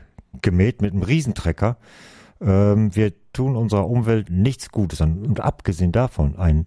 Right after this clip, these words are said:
selbst ausgesäter Rasen ist sehr viel strapazierfähiger als ein Rollrasen.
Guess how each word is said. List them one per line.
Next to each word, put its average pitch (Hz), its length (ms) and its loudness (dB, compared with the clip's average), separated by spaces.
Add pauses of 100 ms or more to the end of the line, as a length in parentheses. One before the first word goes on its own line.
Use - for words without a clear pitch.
selbst - 420 -2
ausgesäter 95 720 0
Rasen 101 420 0
ist 85 160 -4
sehr 101 180 0
viel 101 200 -2
strapazierfähiger 101 1160 0
als - 220 -4
ein 82 140 0
Rollrasen. 69 680 -2